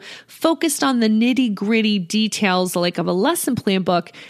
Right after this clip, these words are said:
but it is good to have a big picture of your goals and where you're going. Okay, number ten, sleep late. You'll never regret it.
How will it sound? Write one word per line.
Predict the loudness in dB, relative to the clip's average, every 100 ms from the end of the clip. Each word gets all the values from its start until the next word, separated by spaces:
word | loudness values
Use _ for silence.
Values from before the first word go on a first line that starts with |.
| -8
but | -4
it | -2 0
is | -2 -2
good | -2 -2 0
to | -2
have | -4 -2 0 -2 -6 -12
a | -12
big | -6 -2 -2 -2
picture | -6 -4 -2 -2 0 0
of | -4 -4
your | -6
goals | -2 0 2 2 0 -4 -8
and | -2 -2 -2 -6 -10
where | -8 -4 -2
you're | -2 -4
going. | -6 -6 -8 -14 -18 _ _ _ _ _ _ -20 _ -2
Okay, | -2 0 -2 -2 -4 -10 -4
number | -2 0 0
ten, | 0 0 0 -4 -14 _ _ _ _
sleep | -10 -6 -2 0 0 0 0
late. | 0 0 -4 -10 -16 -18 -6
You'll | -2 0 0
never | 0 0 0 0 -2
regret | -4 -2 -2 -2
it. | -2 -8